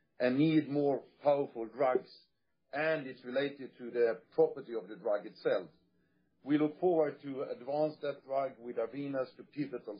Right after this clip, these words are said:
studies in the relatively near future, and also to soon reveal to you a lot of progress we have in our breast cancer franchise, including the C D K four drug, and that may be part of what we consider to share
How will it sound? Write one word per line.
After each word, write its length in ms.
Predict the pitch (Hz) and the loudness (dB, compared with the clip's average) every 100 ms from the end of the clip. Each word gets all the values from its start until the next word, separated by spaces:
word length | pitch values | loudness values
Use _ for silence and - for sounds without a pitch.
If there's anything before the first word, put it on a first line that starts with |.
| - | -4
studies 440 | 143 147 143 143 - - | 0 2 0 -6 -10 -16
in 80 | 117 | -2
the 80 | 117 | 0
relatively 520 | 123 123 120 120 110 | 2 2 -2 -6 -12
near 200 | 110 104 - | -10 -12 -8
future, 540 | 170 151 - 147 135 - _ _ _ | -8 -8 -6 -4 -4 -8 _ _ _
and 280 | - 156 151 | 2 4 6
also 300 | 165 190 175 | 4 2 -2
to 200 | 151 156 139 | -6 -6 -6
soon 420 | 202 185 151 143 123 | -2 0 0 -2 -4
reveal 400 | 131 123 170 160 | -4 -2 -2 -4
to 160 | - | -4
you 360 | 131 120 120 113 - _ _ - | -8 -6 -6 -6 -12 _ _ 0
a 60 | |
lot 300 | 131 139 190 | 4 4 4
of 160 | 156 147 | 4 0
progress 420 | 165 165 123 127 117 | 0 0 0 -6 -6
we 80 | 113 - | -8 -2
have 220 | 165 156 | -2 -2
in 140 | 139 | -6
our 220 | 123 117 110 | -4 -4 -4
breast 280 | 120 135 - | -2 -2 -4
cancer 320 | 139 110 - 104 | -12 -12 -14 -14
franchise, 640 | - 104 95 - 98 98 95 _ _ _ _ _ _ | -10 -10 -10 -6 -2 -2 -4 _ _ _ _ _ _
including 640 | 135 135 143 151 147 135 | -8 -6 2 4 4 0
the 80 | 123 | -6
C 200 | - 156 | -6 -6
D 100 | 139 | -6
K 160 | - 160 - | -2 -2 0
four 200 | 151 139 | 0 2
drug, 360 | - 101 98 98 - 107 | 0 -2 -2 -6 -8 -6
and 160 | 107 104 | -6 0
that 220 | 131 135 | 0 0
may 200 | 143 139 | -4 -4
be 140 | 135 | -8
part 380 | 135 151 143 139 - | -2 4 4 2 -2
of 140 | 131 | -2
what 220 | 135 131 | -2 -4
we 80 | 131 | -8
consider 480 | - 127 127 143 131 | -12 -14 -10 -10 -8
to 120 | 123 120 | -12 -6
share 380 | 139 131 127 143 | 2 4 4 0